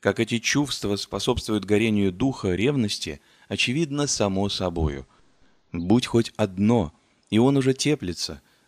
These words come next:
потому что каждый из них вводит в его состав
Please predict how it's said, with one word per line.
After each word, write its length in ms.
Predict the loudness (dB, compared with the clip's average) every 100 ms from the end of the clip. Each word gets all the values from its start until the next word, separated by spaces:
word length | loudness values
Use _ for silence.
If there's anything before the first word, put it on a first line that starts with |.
| -6
потому 260 | 0 0
что 160 | 0 0
каждый 420 | 0 0 2 0
из 320 | 2 0 2
них 260 | 2 0 0
вводит 520 | 0 2 2 0 -2
в 60 | 0
его 260 | 2 2
состав 640 | 0 -2 -2 0 0 -2